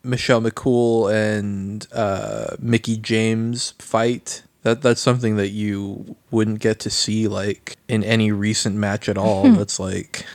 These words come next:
Speaker 1: that's way back. <laughs> Take a trip in a time machine
Speaker 2: It
Speaker 1: for
Speaker 2: was
Speaker 1: that
Speaker 2: really
Speaker 1: one.
Speaker 2: weird when Melina came out and it was just Sasha Banks out there. <laughs> It was just Sasha Banks and Melina. That was weird. <laughs> And they were having, like, a,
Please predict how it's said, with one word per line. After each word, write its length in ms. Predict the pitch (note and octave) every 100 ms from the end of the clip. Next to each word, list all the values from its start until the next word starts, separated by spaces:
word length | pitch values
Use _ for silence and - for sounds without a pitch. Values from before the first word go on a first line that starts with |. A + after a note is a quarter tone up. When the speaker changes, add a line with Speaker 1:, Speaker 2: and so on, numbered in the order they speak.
| - -
Speaker 1:
that's 200 | A#2+ -
way 180 | G#2+ A2
back. 480 | G2+ - - - D3+ G#3+ F3+ F#3 - F#3
<laughs> 640 | - _ - A#3+ A3+ - -
Take 160 | D#3+
a 80 | C3+
trip 320 | A2+ - D3+
in 80 | B2+
a 80 | A2
time 320 | - B2 B2+
machine 360 | A#2 - A2+ A2
Speaker 2:
It 40 |
Speaker 1:
for 60 | G3
Speaker 2:
was 100 | G#3+
Speaker 1:
that 60 |
Speaker 2:
really 200 | B3+ C4
Speaker 1:
one. 100 | F#3+
Speaker 2:
weird 200 | F#3 F#3+
when 160 | G3 F3+
Melina 400 | F3 F3 F3+ F#3
came 240 | - E3+
out 340 | E3 D3+ D3+ - _ _
and 160 | F#3+ F3
it 40 |
was 240 | D#3+ E3+ -
just 520 | - E3 E3 - -
Sasha 440 | - D3+ D#3+ -
Banks 440 | D3 D#3 D3+ C#3+ -
out 240 | C#3 D3
there. 320 | D#3 D3 D#3+ -
<laughs> 40 | _ _
It 120 | F#3 G3
was 180 | - -
just 160 | B3
Sasha 400 | - - - - -
Banks 340 | F#3+ A3+ - -
and 40 | -
Melina. 480 | G3+ - F#3+ F#3 - _ _
That 80 | F#3
was 200 | G3+ E3
weird. 400 | E3 D#3+ F3 F3
<laughs> 20 | -
And 220 | A3 G#3
they 40 | G3+
were 120 | A3
having, 380 | A3+ G#3+ B3+ G#3+
like, 240 | F#3 G3+
a, 300 | E3+ E3 F#3